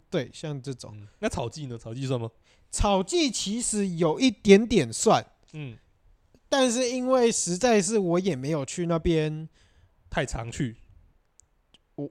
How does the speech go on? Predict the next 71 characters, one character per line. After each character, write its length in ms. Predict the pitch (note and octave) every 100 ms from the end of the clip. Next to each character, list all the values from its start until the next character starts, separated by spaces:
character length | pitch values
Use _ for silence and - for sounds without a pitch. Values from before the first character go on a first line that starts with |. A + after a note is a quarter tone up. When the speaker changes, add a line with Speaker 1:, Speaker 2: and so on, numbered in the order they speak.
| -
Speaker 1:
我， 140 | D#3+ -
我 160 | D3+
是 800 | - A3+ G3 F#3 F3 E3+ D#3+ E3 - _ _ _
常 260 | - B2 C3
去， 320 | - D#3 C#3 -
但 160 | F#3+
是 260 | E3 F#3 D#3 _ _ _
我 140 | E3+ D#3+
不 200 | E3 E3
会 180 | G#3
在 180 | F3+ G3+
那 120 | F3
边 200 | E3+ E3+
住， 60 | E3+
Speaker 2:
嗯， 40 | F3
了 40 |
解 200 | A#3+ F3+
得 40 |
不 160 | C3 G#3
深 340 | E3 E3 F#3+
入 120 | F3 C3
就 100 | C3+
对 120 | C#3
了。 40 |
Speaker 1:
或 60 | F3+
者 80 | F#3
是 60 |
待 100 | - -
长 260 | - C#3 D3
时 220 | - C3+
间。 260 | - C3+
Speaker 2:
哦。 600 | B2 B2+ B2+ B2+ B2+ B2+ B2
Speaker 1:
但 160 | D4+
是 140 | C#4+ D4
如 240 | B3+ C#4
果 180 | C4 G3+
今 240 | F3+ C4
天， 560 | A#3+ B3+ C4 C4 C4 B3+ - _ _ _ -
因 120 | C4
为 180 | D4 C#4+ - -
大 140 | C4+
部 100 | C4
分 160 | B3+ A#3+
去 200 | B3 A#3
那 80 |
边 360 | G#3 A3 A3 A3
可 200 | F#3+ D#3+
能 200 | D3 D3
坐 160 | - G3
坐 140 | F#3+
看 180 | G3 F3
看 160 | F3+
书 220 | E3 E3+ D#3+
的， 240 | C#3+ A#2+ -
Speaker 2:
嗯。 180 | D#3+ A2 -
Speaker 1:
要 160 | A#3
不 80 | F#3+
是 80 | F#3+
那 80 | G#3
边 120 | F#3+
的 60 | F3+
客 180 | G#3+ E3+
人， 140 | C3+
要 100 | F3
不 80 | D3+
就 100 | D3
是 140 | D3+ D#3
一 40 |
些 100 | D3+
学 140 | C3+ A2+
生。 180 | C#3